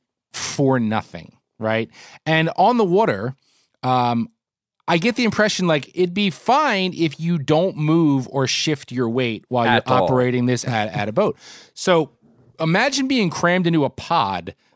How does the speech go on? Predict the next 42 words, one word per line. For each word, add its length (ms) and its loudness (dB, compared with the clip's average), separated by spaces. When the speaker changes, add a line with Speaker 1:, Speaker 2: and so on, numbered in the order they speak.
Speaker 1:
with 400 -2
y-, 220 -12
your, 340 -4
your 160 -2
tackle 560 0
on 180 0
your 140 0
lap, 340 0
trying 220 -2
to 80 0
maneuver, 840 2
uh, 220 0
the 80 -10
boat, 320 2
casting, 520 0
fighting 320 2
fish. 320 0
I 100 2
mean, 300 2
I, 140 0
I 140 0
could 200 0
not 220 0
find 260 2
the 120 0
exact 400 -2
specs 400 -2
on 60 -2
the 60 0
website, 420 -2
but 100 -6
the, 120 -6
the 180 -2
whole 220 2
package 460 0
can't 240 -2
be 100 -2
much 440 0
longer 320 2
than 140 -4
ten 280 -4
feet. 280 -12